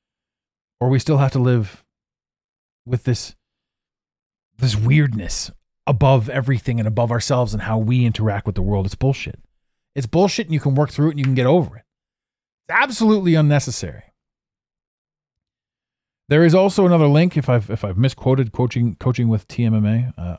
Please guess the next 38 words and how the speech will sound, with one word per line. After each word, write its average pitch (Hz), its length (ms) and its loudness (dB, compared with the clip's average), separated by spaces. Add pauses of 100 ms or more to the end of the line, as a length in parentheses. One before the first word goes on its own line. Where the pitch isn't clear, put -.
on 98 300 0
the 110 80 0
mental 135 240 0
mastery 120 300 0
alliance 110 420 0
dot 101 200 -4
com. 120 360 -4 (760)
Uh, 95 240 -2
we've 98 180 -2 (140)
put - 240 -2
the 135 80 0
link 120 240 2
in 95 100 2
there 90 200 0
as 90 120 -6
well. 55 340 -10 (840)
So 92 180 -2
it 107 180 0
is 110 220 0
in 101 420 0
exclusive 92 460 -6
offers. 120 540 0 (800)
Um, 92 460 -6 (1080)
and 160 100 0
again, 175 420 2
if 185 160 0
it's 156 140 0
you, 233 240 4
great. 143 320 0
If 139 120 -2
it's 160 120 -2
not 202 200 2
you, 262 140 -4
don't 214 200 -2
worry 233 180 0
about 98 220 -2
it. 87 100 -14 (880)
<clears throat> 120 120 -4